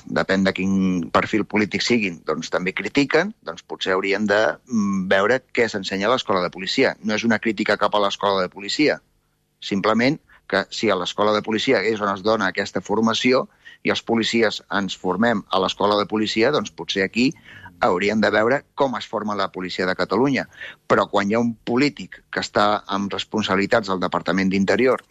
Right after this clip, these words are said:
per donar aquestes ordres clares, clar, les pot donar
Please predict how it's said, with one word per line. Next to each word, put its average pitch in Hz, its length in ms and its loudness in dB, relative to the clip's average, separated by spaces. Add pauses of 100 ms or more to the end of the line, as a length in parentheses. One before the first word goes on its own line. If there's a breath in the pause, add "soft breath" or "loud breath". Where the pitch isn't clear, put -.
per 104 160 2
donar 107 160 -2
aquestes 104 400 -4 (160)
ordres 95 480 -2 (160)
clares, 123 480 0 (520 soft breath)
clar, 92 140 -6 (180)
les - 160 -16
pot 104 160 -4
donar 113 300 0